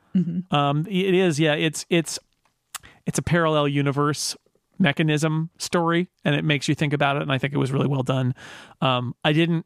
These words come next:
Speaker 2: I didn't like some of his other nominees, but I really like that one. I also really loved and highly recommend to people The Haunting of Tramcar Zero one five, which is set in just, it, it's a fun universe where in the late nineteenth century,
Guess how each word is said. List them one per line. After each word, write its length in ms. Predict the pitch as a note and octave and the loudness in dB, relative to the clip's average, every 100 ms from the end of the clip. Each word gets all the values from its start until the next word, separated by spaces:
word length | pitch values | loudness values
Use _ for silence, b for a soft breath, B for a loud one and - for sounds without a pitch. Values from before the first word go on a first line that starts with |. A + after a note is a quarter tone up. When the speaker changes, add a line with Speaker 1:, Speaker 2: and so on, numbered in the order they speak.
| - | -2
Speaker 2:
I 100 | D#3 | 0
didn't 180 | F3 E3 | 2 2
like 200 | D#3 C#3 | 0 0
some 120 | D#3 | 0
of 80 | C3+ | 0
his 100 | C3+ | 0
other 180 | C3 B2+ | 0 0
nominees, 420 | A#2+ A#2+ A#2+ A2 | 0 0 -2 -2
but 140 | B2+ | -2
I 40 | A#2+ | 0
really 220 | B2 A#2+ | 0 0
like 180 | A#2 A2+ | -2 -2
that 140 | B2 | -2
one. 160 | C3 B2+ B B B - | -2 -4 B B B 0
I 100 | C#4 | 2
also 220 | B3 G#3 | 2 0
really 400 | D3 D#3+ F#3+ F3 | 0 2 2 2
loved 440 | D#3 D#3 F#3+ G#3 | 2 2 0 -4
and 160 | - D3 | -2 0
highly 280 | C#3 E3 E3 | 0 0 0
recommend 380 | D3+ D#3 D3+ D#3+ | 0 0 0 0
to 60 | |
people 300 | E3+ E3+ F#3 | 0 0 0
The 100 | E3 | 0
Haunting 320 | C#3+ E3 F3 D3+ | 0 0 0 -2
of 80 | |
Tramcar 480 | - D3 D3 D#3 D#3 | -2 -2 0 0 0
Zero 280 | C3+ D3 D3+ | 2 0 2
one 200 | C#3+ C#3 | 0 -2
five, 480 | A#2+ B2 B2 E3+ - B B B | 0 0 0 -2 -4 B B B
which 180 | E3 D#3 | -2 0
is 100 | D#3+ | 0
set 180 | - F3 | 0 0
in 120 | E3+ | 0
just, 200 | D#3+ - | 0 0
it, 140 | F#3 F#3 | 0 0
it's 120 | F3+ | -2
a 60 | |
fun 320 | C3+ - F3+ E3+ | -2 0 0 0
universe 520 | E3 D#3+ D3 C#3 - | 0 0 -2 -2 -2
where 320 | C#3+ C3+ C3 B B B B | 0 0 -2 B B B B
in 320 | D#3+ D3 C#3+ | 0 2 0
the 120 | C#3+ | 0
late 360 | C3 B2+ D3+ G3 | -2 0 0 0
nineteenth 420 | D3+ E3+ G#3+ A#3+ | -2 -2 0 0
century, 680 | C4 B3+ - C4+ C4+ C4 E4 | 0 -2 0 0 2 0 -2